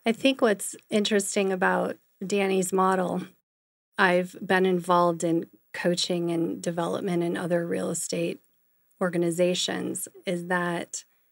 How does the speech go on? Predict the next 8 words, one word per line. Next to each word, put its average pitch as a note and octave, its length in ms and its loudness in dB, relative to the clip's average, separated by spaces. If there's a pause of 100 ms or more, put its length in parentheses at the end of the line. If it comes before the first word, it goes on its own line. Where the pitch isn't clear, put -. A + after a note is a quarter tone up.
(280)
he's G3+ 340 0
very F#3 580 4
focused F3+ 560 -2
on F3 180 -2
personal F3 580 -2
and E3+ 100 -2
professional F3+ 640 -2
development, F3 720 -2